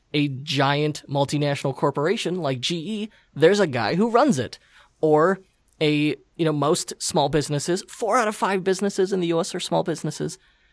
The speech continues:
They have a person who runs it. Most of them, many of them, are going to be solopreneur businesses. So why are they all hiding behind a silly logo and a silly brand name? When you think about this show, when you think about me, do, which do you relate to? Is it,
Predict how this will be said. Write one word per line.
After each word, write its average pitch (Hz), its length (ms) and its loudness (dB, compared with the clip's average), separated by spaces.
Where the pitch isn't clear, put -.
They 147 200 2
have 135 480 -2
a 170 120 4
person 170 320 0
who 196 100 2
runs 208 260 0
it. 143 180 -2
Most 170 460 2
of 147 140 -2
them, 156 180 2
many 220 240 2
of 156 100 0
them, 147 180 0
are 147 120 -4
going 147 220 0
to - 80 -4
be 147 160 0
solopreneur 143 840 -2
businesses. 131 560 -6
So - 200 4
why 170 320 -2
are 226 100 0
they 208 160 2
all 185 200 4
hiding 185 440 4
behind 160 580 2
a 165 120 4
silly 233 380 0
logo 170 560 4
and 151 100 0
a 143 60 0
silly 143 240 -2
brand 127 260 -4
name? - 220 -6
When 175 160 4
you 220 140 0
think - 180 2
about 190 280 2
this 147 120 0
show, 131 520 -2
when 170 180 2
you 170 120 0
think - 180 0
about 165 260 2
me, 170 220 0
do, 160 300 -2
which 196 320 0
do 214 80 -6
you 196 80 2
relate 170 300 2
to? 117 180 -4
Is 135 100 -2
it, - 180 -4